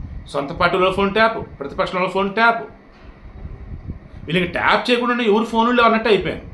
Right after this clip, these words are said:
తర్వాత సెటిల్మెంట్లు చేస్తూ ఇవన్నీ ఒక ఎత్తు అయితే, రెండు ఆసుపత్రుల దగ్గర నుంచి భారీ మొత్తంలో డబ్బు తీసుకొని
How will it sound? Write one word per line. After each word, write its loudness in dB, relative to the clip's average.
తర్వాత 2
సెటిల్మెంట్లు 0
చేస్తూ -4
ఇవన్నీ 4
ఒక 4
ఎత్తు 4
అయితే, 0
రెండు 6
ఆసుపత్రుల 4
దగ్గర 2
నుంచి -6
భారీ 6
మొత్తంలో 2
డబ్బు 0
తీసుకొని -4